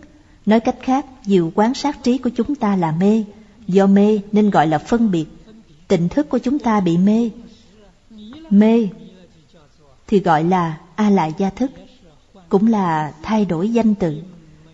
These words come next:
Trọn chẳng thay đổi sự tướng. Chúng ta mê chứ không giác. Phật là giác chứ không mê. Tôi lại nói đơn giản hơn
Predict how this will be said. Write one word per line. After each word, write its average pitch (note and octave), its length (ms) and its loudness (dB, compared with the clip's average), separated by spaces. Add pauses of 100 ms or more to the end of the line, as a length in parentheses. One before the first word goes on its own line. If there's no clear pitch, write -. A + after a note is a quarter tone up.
(600)
Trọn E3+ 380 2
chẳng F3+ 220 -2
thay A3 200 -2
đổi F3 280 -4
sự E3+ 320 -2
tướng. A3 340 0 (580)
Chúng A3+ 180 0
ta A3 140 0
mê G#3 360 4 (180)
chứ A#3 100 -2
không F#3+ 280 -2
giác. G#3+ 240 -2 (960)
Phật G3 340 -2 (720)
là G3 160 0
giác G#3 400 -2 (560)
chứ C4+ 120 0
không G#3+ 280 4
mê. G3+ 200 4 (760)
Tôi A#3 120 2
lại E3+ 160 0
nói A#3 500 -2 (100)
đơn G3+ 240 4
giản F3+ 300 0
hơn F#3+ 460 0